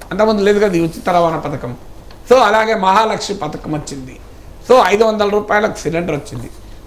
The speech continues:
అందువల్ల సంక్షేమ పథకాలు అనే పాలసీ అనే విధానములో ఇవాళున్న పరిస్థితుల్లో ఏ పార్టీ అధికారంలోకి వచ్చినా మార్చడం సాధ్యం కాదు.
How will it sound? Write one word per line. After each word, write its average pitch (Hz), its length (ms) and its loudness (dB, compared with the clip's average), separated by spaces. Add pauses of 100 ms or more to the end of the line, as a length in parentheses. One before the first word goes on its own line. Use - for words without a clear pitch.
(120)
అందువల్ల 240 540 4 (400)
సంక్షేమ 247 640 0
పథకాలు 190 1000 0
అనే 160 260 -2
పాలసీ 190 560 0 (580)
అనే 170 220 -2
విధానములో 208 1120 4 (240)
ఇవాళున్న 180 560 4
పరిస్థితుల్లో 151 760 0
ఏ 147 200 2
పార్టీ 175 440 2
అధికారంలోకి 135 800 0
వచ్చినా 120 440 0 (600)
మార్చడం 180 640 2
సాధ్యం 151 360 -4
కాదు. 71 260 -12